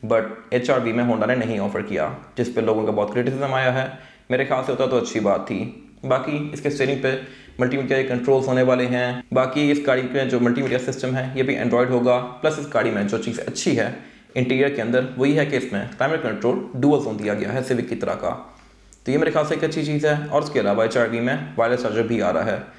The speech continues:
Plus इस गाड़ी की जो brake है वो भी electronic है, Electronic parking brake,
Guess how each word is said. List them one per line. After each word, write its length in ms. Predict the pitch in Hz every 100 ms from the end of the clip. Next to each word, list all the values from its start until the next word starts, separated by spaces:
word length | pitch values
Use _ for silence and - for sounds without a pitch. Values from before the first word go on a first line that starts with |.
| - -
Plus 180 | 143 143
इस 120 | 123
गाड़ी 180 | 123 123
की 80 | 123
जो 180 | 127 107 - - -
brake 340 | 110 131 139
है 140 | 110 123
वो 100 | 123
भी 140 | 143
electronic 580 | - 123 120 95 92 -
है, 160 | 117 123 - _ _
Electronic 400 | 113 127 131 127
parking 300 | 107 107 107
brake, 280 | 98 65 -